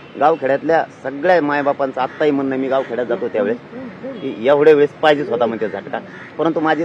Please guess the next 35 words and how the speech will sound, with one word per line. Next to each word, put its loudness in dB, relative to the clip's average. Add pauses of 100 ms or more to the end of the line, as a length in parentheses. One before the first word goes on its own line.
तयारी 4
पण -2
नव्हती. -4
आणि -6
दादा 2
काय 0
असतं, -6 (420)
अ, 0 (220)
राजकारणाचा 0
विषय -4
वेगळा 0
आहे, -2 (300)
कारण 0
हे 2
नाण्याच्या -2
दोन 0
बाजू 2
आहेत. -2 (720)
समाजकारण 2
करताना 0
आपल्याला 4 (420)
एकमत 2
लागतं -6 (360)
आणि -6
राजकारण 4
करताना -2
बहुमत 0
लागतं. -6
बहुमताशिवाय 2
राजकारणाला -2
किंमतच -4
नाही, -6
तरच 0
गुलाल 0
पडतो. -10